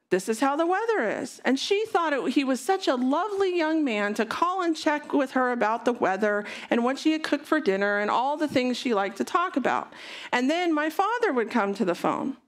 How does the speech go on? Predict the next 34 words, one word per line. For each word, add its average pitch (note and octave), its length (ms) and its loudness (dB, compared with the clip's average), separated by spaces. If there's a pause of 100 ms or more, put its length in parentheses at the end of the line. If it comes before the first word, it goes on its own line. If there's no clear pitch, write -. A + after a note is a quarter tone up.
(360)
'cause A3+ 160 0
he'd A3 120 0
asked F#3+ 280 0
for - 80 0
my B3+ 160 0
father. E4+ 500 -2 (760)
And A3 140 2
they A3 120 2
would A#3+ 140 -2
talk G3 240 0
about B3 420 -2 (100)
whoever F#3 380 2
won B3 220 0
the D#4+ 80 0
football G4 420 0
game. F#3+ 340 -4 (1300)
And D#4+ 140 2
then F4+ 160 0
finally, F#4 680 0
after C#4 340 0
about C#4+ 300 0
six - 400 -4
weeks, C4+ 320 -2
he D4+ 120 2
worked C#4+ 380 0
up D#4 140 -2
the D4 100 0
courage A3 480 -2
and A#3 100 2
he A#3+ 120 0
said E4+ 280 -2
to F#4+ 120 0
my C#4+ 180 0
father, G3 540 0